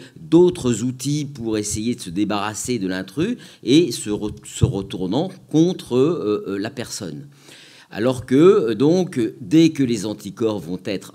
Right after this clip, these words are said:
fabriqués, pour la grande majorité des maladies, eh bien, le, le, le,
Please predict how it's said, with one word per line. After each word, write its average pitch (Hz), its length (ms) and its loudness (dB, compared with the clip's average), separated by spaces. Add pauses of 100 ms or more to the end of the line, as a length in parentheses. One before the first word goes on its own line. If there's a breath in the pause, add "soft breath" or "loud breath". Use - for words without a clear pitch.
fabriqués, 101 800 -6
pour - 360 -12
la 76 140 -12
grande 82 440 -4
majorité 95 580 -2
des 92 140 -2
maladies, 104 580 0 (420 loud breath)
eh 156 120 -14
bien, 139 500 0
le, 101 720 -2
le, 101 400 -2
le, 92 400 -4